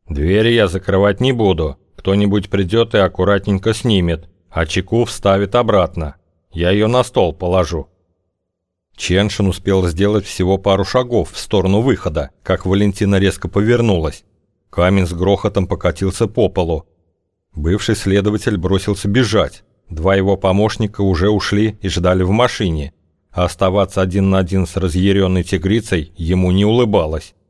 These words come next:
Валентина в ярости разорвала бы его в клочья. Если бы не связанные ноги, она бы наверняка догнала его на лестнице и отделала как следует.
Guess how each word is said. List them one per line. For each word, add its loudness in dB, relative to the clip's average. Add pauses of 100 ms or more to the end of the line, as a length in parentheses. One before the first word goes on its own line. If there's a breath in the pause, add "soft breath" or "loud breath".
(480)
Валентина 0
в 0
ярости 0
разорвала 2
бы -2
его 0
в -8
клочья. -2 (500)
Если -2
бы 0
не 2
связанные 2
ноги, 0
она 2
бы 0
наверняка 2
догнала 2
его 0
на 2
лестнице -2
и -2
отделала 0
как -2
следует. -4